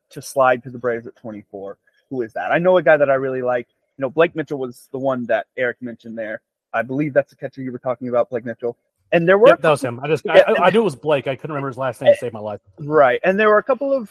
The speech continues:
Speaker 1: mock drafts that have him sliding that low. So th-, that's a very strong possibility. Uh, another one that was sliding was Aiden Miller. That's a big power bat. And obviously the Braves would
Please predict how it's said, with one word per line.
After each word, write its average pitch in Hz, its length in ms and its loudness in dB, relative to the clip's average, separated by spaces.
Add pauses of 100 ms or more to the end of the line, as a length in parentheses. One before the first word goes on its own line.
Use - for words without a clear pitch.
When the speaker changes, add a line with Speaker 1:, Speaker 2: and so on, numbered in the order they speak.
(140)
Speaker 1:
mock 180 240 -2
drafts 226 240 0
that - 140 -6
have 165 280 -2
him 220 140 -10
sliding 170 400 -2
that 98 200 -10
low. - 140 -18
So 160 240 -10
th-, 156 200 -10
that's 196 260 0
a 208 40 -4
very 165 360 -4
strong 147 240 -4
possibility. 131 560 -6
Uh, 131 160 2
another 165 300 2
one 170 160 -2
that 156 100 -2
was 143 100 -10
sliding 147 240 0
was 127 120 -8
Aiden 131 260 -8
Miller. 127 260 -2
That's 120 140 -6
a 120 100 -10 (100)
big 113 300 -12
power 113 280 0
bat. 113 340 -2
And 113 100 -16 (300)
obviously 120 340 -6
the 117 100 -10
Braves 110 340 -8
would 104 120 -12